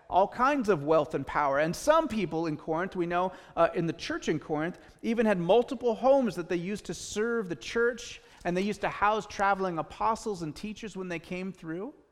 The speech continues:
right? A-, and in this letter, they would be reminded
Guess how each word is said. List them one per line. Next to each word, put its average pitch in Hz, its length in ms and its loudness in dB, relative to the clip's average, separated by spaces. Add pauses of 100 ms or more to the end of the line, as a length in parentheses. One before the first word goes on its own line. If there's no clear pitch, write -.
(120)
right? 202 240 -12 (360)
A-, 240 160 -4
and 233 220 -2
in 294 240 2
this 294 240 0
letter, 233 460 4 (180)
they 214 240 8
would 294 240 0
be 190 140 2
reminded 160 560 0